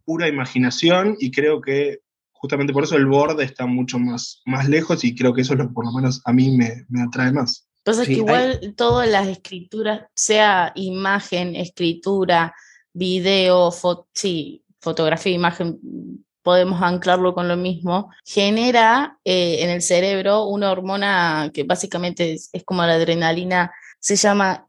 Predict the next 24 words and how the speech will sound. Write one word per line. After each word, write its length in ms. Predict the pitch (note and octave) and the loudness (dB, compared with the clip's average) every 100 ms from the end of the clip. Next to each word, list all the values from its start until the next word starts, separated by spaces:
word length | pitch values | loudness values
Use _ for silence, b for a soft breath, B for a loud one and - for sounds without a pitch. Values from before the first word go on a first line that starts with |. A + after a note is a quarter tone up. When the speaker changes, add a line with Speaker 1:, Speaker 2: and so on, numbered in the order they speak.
| - | -8
Speaker 2:
eh, 880 | B2+ F3+ F#3+ F#3 F3+ F3 F3 E3+ E3+ | 0 2 2 0 0 -2 -2 -4 -2
bueno, 240 | F3 E3 | -2 -2
no, 300 | F3+ F#3+ F3+ | -2 -2 -2
no 80 | F3+ | -4
se 120 | E3+ F#3+ | -6 -2
me 60 | |
va 100 | F3+ E3+ | 2 2
a 60 | |
venir 240 | D#3+ E3 E3 | 0 -4 -6
el 80 | |
nombre 260 | E3+ E3 E3 | -6 -2 2
ahora, 320 | D#3 D#3 D#3 | 4 4 2
es 160 | D#3+ F#3 | 0 -6
específicamente 800 | F3+ F3 G3 F3 F#3 F#3+ F#3 F#3+ | -8 -6 -4 -4 -2 -2 0 0
de 80 | F#3+ | 2
la 160 | F3+ | 2
hormona 380 | - F#3 G3 G3+ | 2 0 0 -2
que 140 | G3+ G#3 | 0 -2
hace 240 | - G#3 | 0 -2
que 80 | G#3 | -2
esas 180 | G3+ G3+ | -2 -2
imágenes 460 | G3 F#3+ G#3 G3+ | -4 -4 -2 -2
se 160 | F3+ F3 | -6 -2
queden 560 | G3 F3+ E3 D#3+ D#3 | 2 2 0 -6 -10